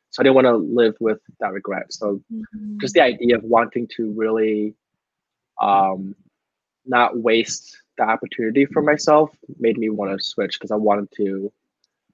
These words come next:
Speaker 1: really go for it and figure out if it was better than what my current situation was.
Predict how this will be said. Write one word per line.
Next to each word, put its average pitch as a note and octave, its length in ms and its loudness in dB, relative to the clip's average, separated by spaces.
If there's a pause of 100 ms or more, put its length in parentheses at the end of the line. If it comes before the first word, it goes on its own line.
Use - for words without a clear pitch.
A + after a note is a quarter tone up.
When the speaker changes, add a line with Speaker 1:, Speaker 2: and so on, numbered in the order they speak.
(240)
Speaker 1:
really B2+ 180 6
go A#2 180 6
for C3+ 220 6
it A2+ 80 4
and G#2+ 160 -4
figure A2 280 0
out G2+ 200 2
if G2+ 100 -10
it G#2+ 60 -2
was G2 460 -4 (420)
better A#2+ 220 4
than G#2 260 -2
what G#2+ 240 0 (240)
my G2 80 -8
current G2+ 260 -6
situation - 480 -10
was. - 340 -16